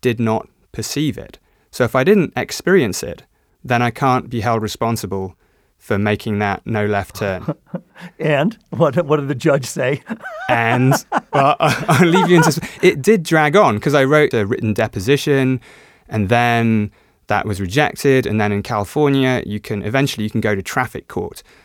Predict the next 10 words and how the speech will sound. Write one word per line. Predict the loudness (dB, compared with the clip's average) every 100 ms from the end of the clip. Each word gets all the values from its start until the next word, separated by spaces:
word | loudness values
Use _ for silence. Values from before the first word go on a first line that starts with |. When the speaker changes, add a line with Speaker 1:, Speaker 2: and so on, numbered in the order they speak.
| _ -6
Speaker 1:
And | 0
I | 0
thought, | 0 -2 0
"I'm | 0
going | 0 -4
to | -6
traffic | -4 -4 -6
court." | -10 -12 -12 -18 _ _ _
And | -6 -4
so | -2 -2 -2